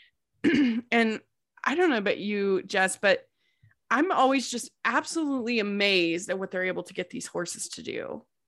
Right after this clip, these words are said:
I mean, unbelievable. And this episode was really I mean, just amazing what they're able to get Sarge to do, to be able to behave like that. But then also when they've got the, like, the makeup work that they did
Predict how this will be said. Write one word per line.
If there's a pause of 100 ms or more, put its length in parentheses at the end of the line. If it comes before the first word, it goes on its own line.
(420)
I
mean, (280)
unbelievable.
And (320)
this
episode (760)
was (680)
really (800)
I
mean,
just
amazing
what
they're
able
to
get
Sarge
to
do,
to
be
able
to
behave
like
that.
But
then (420)
also
when
they've
got (500)
the,
like,
the
makeup
work
that
they
did